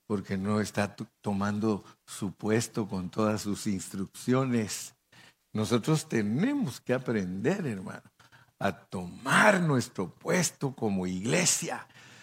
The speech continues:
Si todos los hermanos aquí tomaran el puesto como iglesia, la gente diría, "Qué bueno está allí, hay que ir".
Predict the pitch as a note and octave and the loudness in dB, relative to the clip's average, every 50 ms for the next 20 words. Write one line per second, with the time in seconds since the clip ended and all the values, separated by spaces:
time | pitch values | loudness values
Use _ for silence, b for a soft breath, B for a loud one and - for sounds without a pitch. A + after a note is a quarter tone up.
0 | b b b _ _ _ _ _ - - - G3+ - - - - - B3+ C#4 C#4 | b b b _ _ _ _ _ 0 0 0 0 0 -8 2 4 6 8 10 10
1 | B3+ G#3+ F3+ D3+ B2 - C3+ A#2+ B2+ D#3+ F#3+ F#3+ F3+ D#3+ A#2+ C3 A#2 - E3+ E3+ | 10 10 10 8 6 4 2 4 6 6 6 6 4 2 0 -2 0 0 0 0
2 | - - A#2+ A#2+ D3 D#3+ E3 E3+ D3+ C3 A#2+ A2 - D#3 D#3+ D#3 - D#3 A#2 A#2+ | 2 0 0 2 2 2 2 2 2 0 -2 0 2 0 0 2 0 -2 0 0
3 | A2+ A2 A2 G2+ B2 D3+ E3 D#3+ - D3+ C3 A2 G2+ - - D3 C#3+ C#3 - C#3+ | 0 0 0 2 2 2 2 2 2 0 2 0 0 0 0 0 0 2 2 2
4 | A#2+ G#2+ G#2+ A2+ B2+ C3+ C3 A#2 - _ _ _ _ - C#3+ C#3 C3+ B2+ G#2 G2 | 2 2 2 0 0 -2 -2 -4 -6 _ _ _ _ -2 0 2 2 0 -2 -4
5 | G2+ A#2+ C#3 C#3+ D3 C3 A#2 G#2+ - - - A2+ A2+ G#2 G2+ B2 D#3 D#3 D#3 B | -2 2 2 4 2 2 -2 -4 -6 -6 -6 -6 -6 -4 0 2 2 2 0 B
6 | B B B - A2+ A#2 A#2 - - - G2+ F2+ F#2+ A#2 D#3+ G3 G3+ F3+ D3 A#2+ | B B B 0 0 0 0 -2 -6 -6 -6 -2 2 6 8 8 10 8 8 4
7 | F#2+ - - | 0 -6 -16